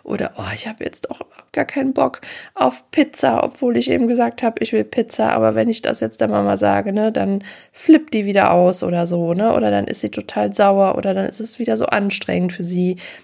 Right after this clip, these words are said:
weil sie was Neues machen muss. Und deswegen fängt dein Kind dann an, seine Gefühle zu unterdrücken oder seine Emotionen nicht klar zu äußern, was dann natürlich die Verbindung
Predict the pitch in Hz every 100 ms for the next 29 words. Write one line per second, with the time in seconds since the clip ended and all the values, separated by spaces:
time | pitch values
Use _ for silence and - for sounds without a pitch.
0 | - 202 196 196 196 185 175 165 - 170
1 | 175 165 165 175 185 196 196 190 208 208
2 | - 190 180 185 180 175 175 180 208 208
3 | - - - _ _ _ - 202 190 185
4 | 180 - 240 220 220 190 190 180 180 226
5 | 226 220 196 190 180 185 175 180 180 -
6 | 220 214 190 180 - 180 180 - - 202
7 | 214 233 240 254 - - - _ _ -
8 | 190 214 - - 190 208 233 214 - 214
9 | 202 208 - 202 196 196 196 - _ _
10 | _ _ _ - 185 151 - 240 330 277
11 | 160 165